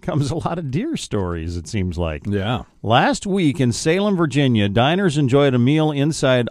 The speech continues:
Speaker 1: Awful Arthur's seafood restaurant, where a terrified,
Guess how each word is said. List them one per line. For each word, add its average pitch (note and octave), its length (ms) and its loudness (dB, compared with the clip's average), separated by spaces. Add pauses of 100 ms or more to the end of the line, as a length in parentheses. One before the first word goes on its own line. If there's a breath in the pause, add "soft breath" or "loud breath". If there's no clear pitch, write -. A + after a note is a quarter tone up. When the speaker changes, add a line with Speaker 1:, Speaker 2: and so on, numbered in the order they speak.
(100)
Speaker 1:
Awful F3 520 4
Arthur's B2+ 640 0
seafood B2+ 640 0
restaurant, F2 680 -2 (800)
where A#2+ 320 4
a A#2+ 120 -4
terrified, F#3+ 920 0